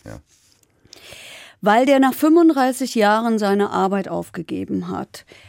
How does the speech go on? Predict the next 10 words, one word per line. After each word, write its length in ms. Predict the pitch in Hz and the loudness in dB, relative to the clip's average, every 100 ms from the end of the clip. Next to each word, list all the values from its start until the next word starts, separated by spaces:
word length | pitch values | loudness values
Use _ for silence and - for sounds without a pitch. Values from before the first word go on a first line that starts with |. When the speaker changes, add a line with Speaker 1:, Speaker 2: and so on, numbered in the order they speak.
| _ - | _ -4
Speaker 2:
weil 280 | 196 214 226 | 0 0 2
der 420 | 233 240 247 - _ _ | 2 2 0 -4 _ _
eine 420 | 220 226 226 220 - | -2 -2 -2 -4 -2
hohe 280 | 254 277 - | 0 2 0
Abfindung 560 | - - 254 240 240 - | -6 -8 -4 -4 -4 -6
ausgehandelt 920 | 214 240 - 220 214 226 247 254 - | -6 -6 -6 -6 -4 -4 -4 -6 -6
hat, 320 | 254 262 - - _ | -6 -6 -10 -20 _
und 160 | 202 220 | -6 -4
zwar 200 | - 208 | -4 -2
deshalb, 720 | 226 233 - 240 240 254 | -2 -4 -6 -6 -2 -2